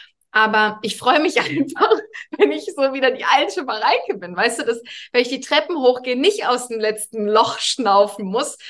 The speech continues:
wenn ich mein Training wieder, ich meine, ich mache ja immer noch Sport und bin immer noch im Training, aber wenn ich einfach wieder auf viele Dinge nicht mehr so achten muss und auch einfach wieder mein, meine Energie zurück habe, weißt du, das ist, wahrscheinlich habe ich dann auch eine andere Energie, aber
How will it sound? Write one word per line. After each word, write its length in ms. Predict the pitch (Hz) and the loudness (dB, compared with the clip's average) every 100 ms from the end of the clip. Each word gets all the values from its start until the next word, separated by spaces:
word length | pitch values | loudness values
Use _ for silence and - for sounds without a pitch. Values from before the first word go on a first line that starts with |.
| - - - | -18 -6 0
wenn 100 | 226 | 0
ich 220 | 233 226 226 202 | 0 -6 -14 -8
mein 240 | 226 214 | -2 -2
Training 400 | 208 240 247 247 | 0 0 2 0
wieder, 140 | 220 - | -4 -8
ich 120 | 196 | -4
meine, 140 | 208 | -2
ich 60 | 202 | -2
mache 160 | 208 | -2
ja 80 | 233 | -2
immer 160 | 254 254 | 0 0
noch 140 | 208 | 0
Sport 380 | - - 190 180 | -2 0 0 0
und 100 | 190 | -2
bin 120 | 202 | -4
immer 200 | 226 254 | 0 0
noch 100 | 220 | 2
im 120 | 202 | -2
Training, 420 | 196 - 196 190 185 | -4 -6 -6 -4 -4
aber 260 | 180 196 190 - - | -2 -2 -4 -16 -6
wenn 160 | 214 220 | -2 0
ich 120 | - | 0
einfach 320 | 226 226 226 | -2 -2 -2
wieder 280 | 220 220 208 - | -2 -2 -4 -4
auf 300 | 226 - - 208 202 226 196 | -4 -4 -12 -20 -16 -14 -10
viele 280 | 269 247 | -4 -2
Dinge 200 | 226 240 | -2 -2
nicht 200 | 240 240 | -2 -4
mehr 100 | 233 | -4
so 160 | 226 233 | -4 -2
achten 360 | - - - 254 | -4 -4 -8 -6
muss 320 | 220 208 202 | -2 -4 -4
und 280 | 214 208 202 - - - | -4 -4 -4 -10 -20 -4
auch 360 | 220 214 - - 196 - - - | -4 -2 -10 -16 -20 -20 -20 -6
einfach 300 | 247 247 254 | -4 -2 -4
wieder 380 | 262 269 269 - 247 | -4 -2 -2 -4 -4
mein, 280 | 240 240 233 | -4 -4 -4
meine 300 | 220 226 226 | 0 2 2
Energie 400 | 240 226 254 349 | 0 -2 -2 -2
zurück 500 | - 262 180 180 - | -2 -4 -4 -6 -8
habe, 320 | 131 135 131 | -8 -8 -4
weißt 240 | 185 208 | -2 -2
du, 80 | 269 | -2
das 120 | 220 | -4
ist, 280 | 220 226 - - - | -2 -4 -6 -20 -10
wahrscheinlich 440 | 285 269 262 277 285 | -4 0 0 0 -4
habe 100 | 247 | -4
ich 60 | |
dann 140 | 233 220 | -4 -2
auch 80 | |
eine 160 | 240 240 | -2 -2
andere 300 | 262 339 285 | -2 -2 -2
Energie, 480 | 202 208 196 196 196 | -2 -2 -2 -2 -2
aber 320 | 202 202 208 | 0 0 -2